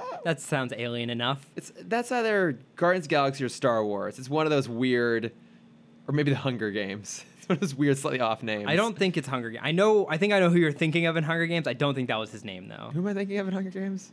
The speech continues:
Speaker 1: I think you're thinking of the, the blonde ripped guy.
Speaker 2: Oh, Finnick Odair?
Speaker 1: Nope, not that guy.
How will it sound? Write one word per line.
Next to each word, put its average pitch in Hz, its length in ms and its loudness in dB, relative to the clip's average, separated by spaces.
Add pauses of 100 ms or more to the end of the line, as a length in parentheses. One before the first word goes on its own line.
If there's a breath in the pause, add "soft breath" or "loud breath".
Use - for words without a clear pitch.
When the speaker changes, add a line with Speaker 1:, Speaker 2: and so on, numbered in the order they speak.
Speaker 1:
I 147 80 -2
think 180 140 2
you're 202 80 4
thinking 185 200 2
of 160 100 0
the, 135 380 2
the 127 100 -6
blonde 135 360 2
ripped 139 220 -2
guy. 92 500 -10
Speaker 2:
Oh, 170 80 0
Finnick 175 340 0
Odair? 156 540 2 (180)
Speaker 1:
Nope, 160 300 0
not 139 220 -2
that 135 180 -2
guy. 107 240 -6